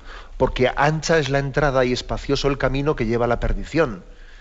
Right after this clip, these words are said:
y son muchos los que entran por ella. Mas qué estre-, qué estrecha la entrada y qué angosto el camino que lleva a la vida, y qué pocos son los que entran.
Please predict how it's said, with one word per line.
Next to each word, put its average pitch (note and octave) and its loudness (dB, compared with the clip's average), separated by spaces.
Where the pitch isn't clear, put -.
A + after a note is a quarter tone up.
y A2+ -6
son G#2+ -2
muchos A#2 -2
los F#2+ -8
que A2 -4
entran G#2 -4
por G2+ -4
ella. F#2 -4
Mas G#2 -2
qué - 0
estre-, C3 0
qué A#2+ 0
estrecha B2 -2
la G#2+ -2
entrada A2 0
y G#2+ -4
qué B2 0
angosto A#2+ 0
el A#2+ -2
camino B2 0
que A#2+ -4
lleva A2 -2
a A2 2
la G2+ -2
vida, A2 0
y - -12
qué - -4
pocos C#3 -2
son A#2 -2
los A2 -2
que A2+ -2
entran. F#2+ -6